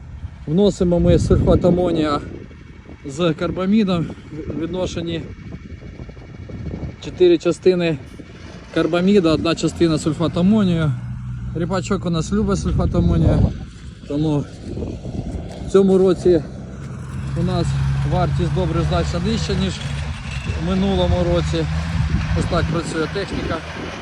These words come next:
Як ви бачите, на вулиці зимно, але ж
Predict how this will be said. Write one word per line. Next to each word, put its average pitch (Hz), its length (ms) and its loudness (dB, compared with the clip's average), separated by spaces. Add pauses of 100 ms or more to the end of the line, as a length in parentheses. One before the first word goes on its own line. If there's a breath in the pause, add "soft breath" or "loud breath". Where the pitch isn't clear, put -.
(1200)
Як - 160 -10
ви 170 200 -2
бачите, 160 320 -2 (1300)
на 156 120 0
вулиці 151 520 6 (1800)
зимно, 180 580 6 (600)
але 185 260 2
ж - 60 0